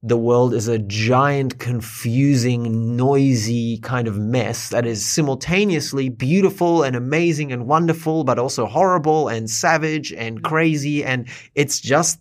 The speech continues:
Speaker 1: that's what we signed up for when we incarnated here. And I think the brain sometimes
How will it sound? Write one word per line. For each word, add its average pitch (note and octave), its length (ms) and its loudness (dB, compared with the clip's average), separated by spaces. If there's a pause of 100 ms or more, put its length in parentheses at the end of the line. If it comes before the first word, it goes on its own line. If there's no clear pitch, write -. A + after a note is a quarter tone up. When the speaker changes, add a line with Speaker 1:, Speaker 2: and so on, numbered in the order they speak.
Speaker 1:
that's A#2+ 340 -2
what G3 120 2
we G3 100 4
signed F#3 400 0
up A#3+ 180 2
for C3+ 200 -2
when B2 140 -4
we B2+ 100 -4
incarnated B2 640 0
here. A2 280 -6 (400)
And C3+ 400 0 (140)
I C3 80 6
think E3 220 2
the D3+ 80 2
brain C3 340 4
sometimes C3 640 0